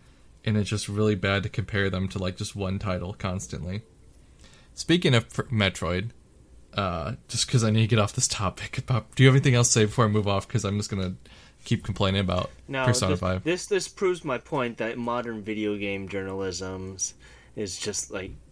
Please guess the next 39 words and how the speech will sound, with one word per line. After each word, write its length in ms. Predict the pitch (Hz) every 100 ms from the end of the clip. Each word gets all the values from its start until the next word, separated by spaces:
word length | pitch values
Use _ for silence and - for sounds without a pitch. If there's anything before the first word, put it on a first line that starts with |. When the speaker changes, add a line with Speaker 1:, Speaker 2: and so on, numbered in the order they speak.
| - -
Speaker 2:
oh 120 | 98
my 160 | 80 80
god, 360 | - - - -
it's 140 | -
Speaker 1:
I 100 | 131
mean, 60 | 127
Speaker 2:
just 80 | 135
Speaker 1:
it's 100 | 98
Speaker 2:
really 100 | 87
Speaker 1:
Polygon. 480 | 98 104 101 104 104
Speaker 2:
awful. 40 |
Speaker 1:
I 60 | 110
don't 100 | 107
really 160 | 107 107
Speaker 2:
It's, 100 | 123
Speaker 1:
expect 240 | 104 -
much 140 | 107 104
Speaker 2:
it 60 |
Speaker 1:
out 140 | 98 98
of 80 |
'em. 200 | 101 104 - - - - - - - -
Speaker 2:
Well, 200 | 226 247
Kotaku's 720 | - 208 - 170 196 147 131
bad 340 | - 113 107 98
at, 260 | 95 -
uh, 180 | 127 113
this 360 | 107 113 104 -
as 160 | 101
Speaker 1:
Kotaku's 200 | - 147
Speaker 2:
well. 120 | 165 160
They've 100 | 135 110
Speaker 1:
really 140 | 104
Speaker 2:
been 60 | 95
Speaker 1:
bad 120 | 95
too, 140 | -
Speaker 2:
so 100 | 95
Speaker 1:
yeah. 240 | 95 92 92 101 - - - - - - - - - - -
Speaker 2:
It, 200 | 139 147
it's, 320 | 165 147 -